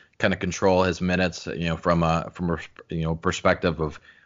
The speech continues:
putting him in when you, when you maybe need some offense and taking him out when you, maybe you've got a lead and you need to play some lockdown defense and put a game away. I think that's a,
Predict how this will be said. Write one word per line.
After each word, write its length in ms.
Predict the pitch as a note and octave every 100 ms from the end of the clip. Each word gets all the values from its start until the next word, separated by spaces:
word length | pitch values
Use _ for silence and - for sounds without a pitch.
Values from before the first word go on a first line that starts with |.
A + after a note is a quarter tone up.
| _
putting 180 | B2 A#2+
him 160 | G#2+ G#2+
in 220 | G#2+ G#2
when 140 | G2+
you, 200 | F#2 F#2
when 200 | - G2
you 40 | G2
maybe 260 | F#2+ F#2+
need 200 | F#2+ G2
some 140 | G2+ F#2
offense 440 | F#2 F#2 G#2 F#2
and 100 | F2
taking 260 | G#2 F2+ F2+
him 120 | E2+
out 220 | F2 F#2
when 160 | F2+ F2
you, 200 | F2 D#2
maybe 200 | E2+ F2
you've 140 | E2
got 160 | F#2 F2
a 60 |
lead 320 | D#2+ F2+ F2+ E2+
and 140 | F2
you 80 | E2+
need 100 | D#2+
to 160 | E2+ D#2 - _
play 180 | - G2
some 200 | F#2 F2+
lockdown 380 | F2 F2 F#2 E2+
defense 360 | E2+ E2 F2
and 320 | E2+ C#2+ F2+ -
put 160 | F#2
a 40 | D#2+
game 280 | E2+ E2
away. 280 | E2 E2 E2
I 100 | D#2+
think 240 | - E2+ -
that's 240 | E2+
a, 100 | -